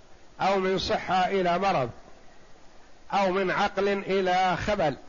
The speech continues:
تغيرت حال الأمين.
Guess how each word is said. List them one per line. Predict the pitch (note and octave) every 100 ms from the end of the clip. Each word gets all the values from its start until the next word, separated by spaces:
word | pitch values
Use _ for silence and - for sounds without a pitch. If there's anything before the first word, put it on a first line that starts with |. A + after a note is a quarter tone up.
| - - - - - - - - - -
تغيرت | E3+ F#3+ B3+ G3+ G3+ F#3+ -
حال | C#3+ F#3+ F#3+ E3+ F3 G#3+ A3 - - - - -
الأمين. | F#3 F#3 F#3 F#3 F#3 C#3+